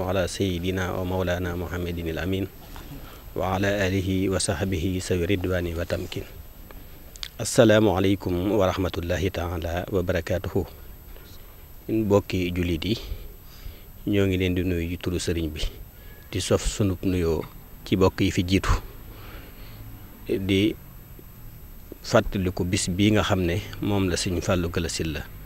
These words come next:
di amal fii ci Daaru Salaam, di bisub sant Sëriñ Mouhamadou Rokhaya, nga xam ne yoonu murit wépp mën naa ne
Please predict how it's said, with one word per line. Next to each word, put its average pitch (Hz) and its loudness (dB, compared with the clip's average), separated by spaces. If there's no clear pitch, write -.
di 98 2
amal 95 2
fii - 0
ci 104 2
Daaru 87 2
Salaam, 82 -2
di - 2
bisub - 0
sant 90 0
Sëriñ 98 0
Mouhamadou 90 0
Rokhaya, 87 2
nga 110 -2
xam 101 2
ne 95 4
yoonu 95 6
murit 90 0
wépp - 6
mën 98 2
naa 85 2
ne 85 0